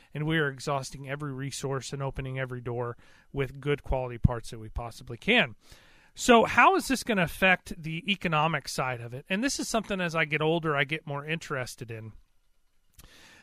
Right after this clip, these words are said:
They're talking about this being a hundred and ten billion dollar decrease in revenue globally for the automotive industry. Now, what does that mean?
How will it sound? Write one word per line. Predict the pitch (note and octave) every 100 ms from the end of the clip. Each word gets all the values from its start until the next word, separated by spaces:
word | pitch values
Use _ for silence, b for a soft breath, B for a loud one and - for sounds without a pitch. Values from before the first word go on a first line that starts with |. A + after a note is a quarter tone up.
| B
They're | F3
talking | A#3 B3 C#4+ - A#3+ F3
about | D#3+ E3 D#3
this | E3+ -
being | C3+ D3+ G3 E3+ C#3+ D3+ -
a | D3+ C#3 C3 A#2+ b b b -
hundred | C#3 - - A#3+ C4 A#3+
and | F3+ E3
ten | - F#3 F3 D#3+ C3+ A#2
billion | D3+ F#3 A3 A3 G#3
dollar | F3 E3+ F3 D3+ B2+ B2 - b b -
decrease | F3+ F#3+ - - D#2+ -
in | D#3
revenue | D3 D3+ D#3+ D3 C#3 B2 -
globally | C3 A#2+ E3 B3+ B3 E3 C3 A#2+ B2
for | -
the | F3 E3+
automotive | E3 D#3+ D3 D3 C3+
industry. | F3+ D#3 - B2 A2 B B B B
Now, | G3 F3+
what | - A3+
does | D4 G#3
that | G3+
mean? | E3+ F#3+ E3